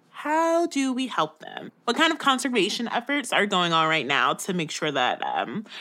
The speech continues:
I'm not gonna call them owl friends, our owl contemporary peers who live am-,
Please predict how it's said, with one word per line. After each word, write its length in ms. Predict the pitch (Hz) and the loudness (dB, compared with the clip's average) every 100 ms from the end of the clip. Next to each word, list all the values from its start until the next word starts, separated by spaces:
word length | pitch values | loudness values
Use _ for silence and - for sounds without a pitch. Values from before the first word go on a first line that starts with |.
| - - - | -16 -18 -4
I'm 100 | 240 | 0
not 120 | 294 | 2
gonna 120 | 392 381 | 2 2
call 140 | 370 | 2
them 100 | 320 | 2
owl 260 | 269 277 277 | 2 2 2
friends, 420 | 254 165 175 - | 0 0 -4 0
our 240 | 185 214 - | 4 4 4
owl 560 | 185 208 208 208 208 208 | 4 6 4 4 2 0
contemporary 840 | 269 240 - 214 208 202 180 180 | 2 0 2 -2 2 2 2 2
peers 560 | - 269 208 180 254 | 0 2 4 4 4
who 180 | - 311 | 4 4
live 160 | 240 220 | 6 6
am-, 140 | 208 | 2